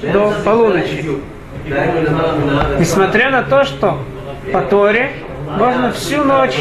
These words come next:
читать Крият Шма. Почему же мудрецы так постановили? Д-, э, для того, чтобы человек не пришёл из, с поля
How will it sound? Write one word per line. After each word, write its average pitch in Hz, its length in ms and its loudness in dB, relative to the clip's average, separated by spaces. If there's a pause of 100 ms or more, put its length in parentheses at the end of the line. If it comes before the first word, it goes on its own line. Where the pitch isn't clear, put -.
читать 202 360 2
Крият 185 300 2
Шма. 156 240 -2 (1500)
Почему 262 360 2
же 302 240 2 (300)
мудрецы 226 520 2
так 254 200 2
постановили? 202 640 2 (1300)
Д-, 240 140 2
э, 214 200 4
для 220 140 4
того, 247 320 4
чтобы 240 440 2 (480)
человек 233 420 2
не 254 120 2
пришёл 214 640 2 (840)
из, - 260 -4
с 180 340 0
поля 247 360 4